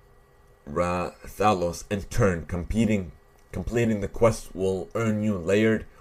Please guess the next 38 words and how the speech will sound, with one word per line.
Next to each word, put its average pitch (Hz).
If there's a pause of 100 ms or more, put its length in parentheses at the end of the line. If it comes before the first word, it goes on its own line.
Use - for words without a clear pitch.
(140)
armor, 101
new 123
titles, 92 (440)
guild 120 (600)
card 101
background, 135 (100)
and 101
poses, 98
and, 95 (220)
and 98
special 139
gear, 85 (280)
but 87
you'll -
only 131
be -
able 117
to 107
take - (880)
on 110
the 107
quest -
if 110
you've 98
reached 117
master 95
rank. 78 (440)
Before 127
the 110
event, 98
players 104
will 98
be 85
able 98
to 104
claim 104
a -
free 143